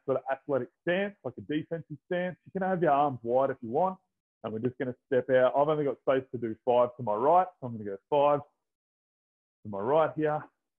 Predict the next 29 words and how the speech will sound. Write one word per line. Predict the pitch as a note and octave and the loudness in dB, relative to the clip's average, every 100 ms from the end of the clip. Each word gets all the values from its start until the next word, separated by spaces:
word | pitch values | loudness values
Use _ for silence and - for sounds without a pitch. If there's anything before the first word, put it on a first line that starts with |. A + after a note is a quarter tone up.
| _ _ _ _ _ _ _ _ _ _ | _ _ _ _ _ _ _ _ _ _
four, | A2 A2+ A#2 - _ _ _ _ _ - | -4 0 -2 -4 _ _ _ _ _ -4
five, | D3+ D#3+ D#3 D#3 _ _ _ _ _ _ | 2 4 2 0 _ _ _ _ _ _
and | A2 | -12
then | G#2+ G#2 - | -10 -10 -4
five | A2+ A2 - | 0 0 -2
back | A2 | -6
to | - | -6
my | A#2+ G#2 | -8 -6
left. | G2+ - _ _ _ - | -6 -8 _ _ _ -12
Good | A#2+ - | -8 -6
stuff. | G#2 - | -6 -6
Good | F#3 D3 | -6 -4
job, | C3 - | -4 -2
Cody. | A#2+ D#3 E3+ _ _ _ _ | -2 -2 -4 _ _ _ _
Good | C3+ | -6
job, | C3+ C3+ B2 | -2 0 0
Zach. | D#3+ - | -2 0
Bend | F3 F3 | -2 -2
your | E3+ | -4
knees, | E3+ D#3 C3+ | -4 -4 -2
Zach. | E3 F3 - | 0 0 -6
Sit | E3+ | -10
down | E3 D#3+ | -4 -2
nice | D#3+ D#3+ E3 | -2 -2 -4
and | E3 | 0
low, | D#3 C#3+ | 0 2
mate. | C3+ B2+ - | -2 -2 -8
We're | C3+ | -12
not | C3+ | -12